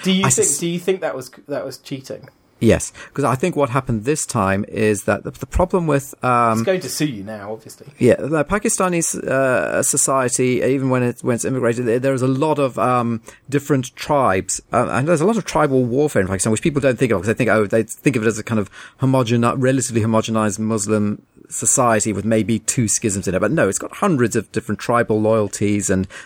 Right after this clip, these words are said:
Speaker 2: different families and that kind of thing. And that's transplanted here. And the problem was, I think that he took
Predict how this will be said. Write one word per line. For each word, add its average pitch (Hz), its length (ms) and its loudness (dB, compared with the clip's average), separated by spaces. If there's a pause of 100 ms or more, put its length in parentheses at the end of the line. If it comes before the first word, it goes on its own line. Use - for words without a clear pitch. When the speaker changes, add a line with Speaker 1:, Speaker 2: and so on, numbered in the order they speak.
Speaker 2:
different 127 260 0
families 110 720 2
and 95 80 -2
that 101 160 0
kind 95 220 -4
of - 60 -8
thing. 95 200 -2 (300)
And 190 120 2
that's 226 160 0
transplanted 170 720 0
here. 73 220 0 (180)
And 123 100 0
the 127 40 0
problem 160 420 0
was, 139 260 2
I 117 120 2
think 160 340 -4
that 120 160 0
he 160 540 0
took - 340 -2